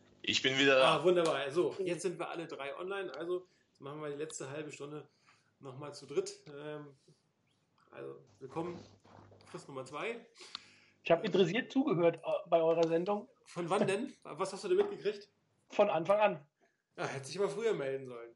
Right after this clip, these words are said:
Speaker 3: Ja, ich hab gedacht, es ist ja auch mal schön, auf der anderen Seite zu sitzen
Speaker 2: <laughs>
Speaker 3: und mal zuzuhören.
Speaker 2: Ja, wunderbar. Also, wir sind mitten in der Free Agency und da du ja deine Free Agents gepostet hast, hab ich gesagt, komm doch mal gleich in die Sendung mit rein.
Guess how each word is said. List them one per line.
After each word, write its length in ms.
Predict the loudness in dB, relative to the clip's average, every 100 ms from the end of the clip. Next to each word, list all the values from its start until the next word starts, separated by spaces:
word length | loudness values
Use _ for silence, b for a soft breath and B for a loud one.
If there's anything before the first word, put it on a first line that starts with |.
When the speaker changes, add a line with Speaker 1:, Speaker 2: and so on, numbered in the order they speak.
| _
Speaker 3:
Ja, 480 | -4 4 8 8 6 -2
ich 60 |
hab 100 | -4
gedacht, 280 | -2 -2 -2
es 80 | -2
ist 40 |
ja 80 | 0
auch 100 | 2
mal 120 | 4
schön, 180 | 2 2
auf 140 | 0 2
der 100 | 2
anderen 200 | 4 6
Seite 220 | 4 4
zu 120 | 0
sitzen 340 | 0 0 -2 -6
Speaker 2:
<laughs> 380 | -6 -6 -6
Speaker 3:
und 140 | -4 2
mal 160 | 2
zuzuhören. 580 | 2 -2 2 6 8 6 2
Speaker 2:
Ja, 220 | -8 -6 2
wunderbar. 320 | 4 4 4
Also, 220 | 2 0 -4 4
wir 140 | 6
sind 240 | 6 0 2
mitten 200 | 2 4
in 40 |
der 100 | 2
Free 180 | 2 2
Agency 420 | 2 2 -4 2
und 80 | 2
da 100 | 4
du 140 | 4
ja 80 | 4
deine 180 | 2 -4
Free 200 | -4 -2
Agents 280 | -2 -4 -10
gepostet 400 | 4 4 4 -4
hast, 180 | -8
hab 140 | -8 -10
ich 80 | -10
gesagt, 380 | -8 -10 -12 _
komm 160 | -16
doch 140 | -14 -14
mal 100 | -12
gleich 220 | -12 -14
in 80 | -12
die 60 |
Sendung 340 | -12 -10 -12 -12
mit 160 | -14 -16
rein. 260 | -14 -14